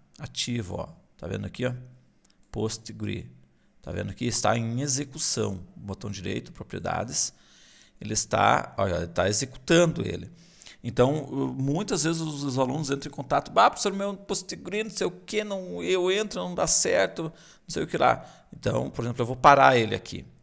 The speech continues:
certo? Eu vou parar. Se eu tentar entrar novamente aqui no P G Admin aqui, certo? Eu já não vou conseguir, porque o meu serviço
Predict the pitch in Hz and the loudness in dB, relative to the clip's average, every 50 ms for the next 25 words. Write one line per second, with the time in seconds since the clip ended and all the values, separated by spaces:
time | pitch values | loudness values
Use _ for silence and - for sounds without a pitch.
0 | _ _ _ - _ _ _ - - - 101 98 - - 92 95 98 - 123 120 | _ _ _ -20 _ _ _ -14 -10 -6 -6 -6 -6 -8 -10 -10 -4 2 4 4
1 | 98 90 90 - - - 113 110 - - 135 - - 117 110 101 - - - 110 | 4 4 2 0 -2 -2 -4 -4 -8 -8 -6 -2 -2 0 0 0 -2 -6 -10 -10
2 | 107 101 98 101 98 101 101 90 87 87 92 107 - - - - - 95 92 - | -6 -6 -6 -4 -6 -6 -6 -6 -6 -6 -8 -8 -8 -8 -10 -10 -10 -10 -8 -6
3 | 104 95 90 98 92 87 87 87 82 90 98 101 98 95 - - - 120 123 139 | -8 -6 -6 -6 -6 -6 -8 -10 -10 -10 -10 -8 -10 -10 -12 -12 -10 -8 -8 -8
4 | 127 - - - - _ _ _ _ _ _ _ _ _ _ _ _ - - - | -8 -12 -16 -20 -20 _ _ _ _ _ _ _ _ _ _ _ _ -18 -10 -10
5 | - - - 101 87 87 82 85 98 95 101 104 - - 127 123 - - 175 170 | -8 -6 -6 -6 -2 -2 -4 -4 -4 -6 -6 -8 -6 -6 -4 -4 -4 -4 -2 -4
6 | 151 - - 107 - - 110 113 120 131 127 - - - 190 214 214 180 151 127 | -4 -4 -4 -8 -4 -2 -2 0 0 0 2 4 6 8 8 6 6 4 -4 -4
7 | 113 113 127 147 190 - - - - 226 - | -2 -2 -2 0 0 0 -2 -2 -4 -6 -10